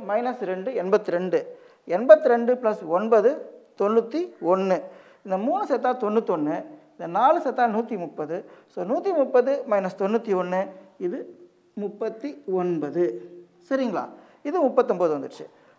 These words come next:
அதுக்கு அடுத்தது இது என்ன வரும் அப்படின்னு பார்த்தீங்கன்னாக்கா, இந்த மூணு செத்தா நூத்தி இருபத்தேழு வரணும். சரிங்களா? முப்பத்தொன்பது plus முப்பத்திரெண்டு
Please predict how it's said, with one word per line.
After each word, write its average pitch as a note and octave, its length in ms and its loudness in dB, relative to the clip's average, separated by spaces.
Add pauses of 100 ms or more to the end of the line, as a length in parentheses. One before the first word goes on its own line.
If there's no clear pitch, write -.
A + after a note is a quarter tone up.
அதுக்கு B3 220 8
அடுத்தது - 280 0 (320)
இது A3+ 200 -2
என்ன B3+ 200 8
வரும் C#3 220 0
அப்படின்னு E3 300 -12
பார்த்தீங்கன்னாக்கா, D3+ 460 0 (540)
இந்த A#3 140 -2 (100)
மூணு E4 180 2 (100)
செத்தா G3 240 2 (140)
நூத்தி B3+ 300 0
இருபத்தேழு G#3 580 2
வரணும். C#3+ 300 -8 (280)
சரிங்களா? B3 320 4 (600)
முப்பத்தொன்பது C4+ 720 4
plus A3+ 140 4 (100)
முப்பத்திரெண்டு G3 500 2